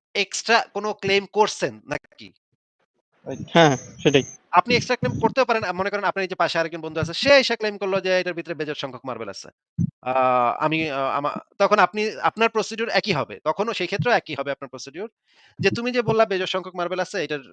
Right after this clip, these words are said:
Speaker 1: সপক্ষে যুক্তি বা প্রমাণ কি আছে? সে যতক্ষণ পর্যন্ত দেখাইতে না পারতেছে, তার দাবিটাও বাতিল। এখন এই দুইজনে মিলে যদি আপনারা বলে, তার মানে তুমি কি বলতে চাইতেছো? এটার ভিতরে কোনো মার্বেলই নাই? নাকি জোর আছে নাকি বেজোড় আছে? আপনি তো কোনো ক্লেমই করেন নাই ভাই। আপনি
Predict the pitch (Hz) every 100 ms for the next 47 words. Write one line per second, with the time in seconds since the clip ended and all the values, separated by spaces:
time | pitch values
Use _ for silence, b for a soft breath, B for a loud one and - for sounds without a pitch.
0 | 87 127 143 - 156 147 - 175 165 -
1 | 160 151 - 170 - - _ _ _ _
2 | _ - 180 165 170 185 185 180 185 185
3 | 147 160 170 147 151 - 160 202 - 226
4 | 190 233 247 220 - 95 - 147 123 _
5 | - 143 196 196 170 196 226 240 240 233
6 | 220 208 202 190 196 180 190 233 247 247
7 | 247 262 233 233 214 214 202 190 139 _
8 | - 175 202 220 220 226 202 185 262 277
9 | 254 131 - 180 196 180 220 233 233 220
10 | 190 185 156 - 98 _ _ _ _ _
11 | 139 139 180 190 208 208 190 196 151 175
12 | 262 220 160 131 120 110 104 113 - 208
13 | 226